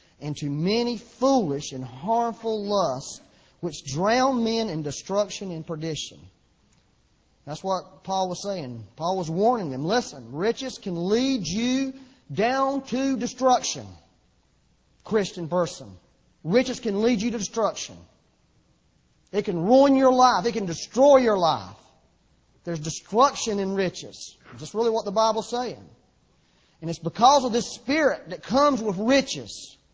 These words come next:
the spirit of mammon that operates with riches, that operates strongly in this nation, that we, I believe we're all influenced by this spirit, some more than others.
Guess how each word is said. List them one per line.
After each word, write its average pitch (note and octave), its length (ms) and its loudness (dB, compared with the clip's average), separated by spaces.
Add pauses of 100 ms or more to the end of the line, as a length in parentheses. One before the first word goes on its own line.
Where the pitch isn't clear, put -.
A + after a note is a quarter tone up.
(920)
the D#3+ 60 -8
spirit C4 340 0
of B3+ 60 2
mammon A3+ 440 2 (680)
that F#3 120 -2
operates A3 1080 4
with E3+ 140 -2
riches, E3+ 760 0 (680)
that F#3+ 180 -6
operates B3 560 6 (260)
strongly C4 500 4
in A#3+ 80 0
this A#3 200 0
nation, A#3+ 320 0
that G#3+ 120 0
we, C4+ 280 0
I C#4+ 200 2
believe D4+ 260 -2
we're D4+ 180 2
all C#4+ 340 6
influenced B3+ 540 -2
by G#3+ 160 2
this A#3 140 -2
spirit, B3 540 -10 (540)
some C#4+ 460 2
more D4 260 4
than C#4+ 140 -2
others. A3+ 600 -4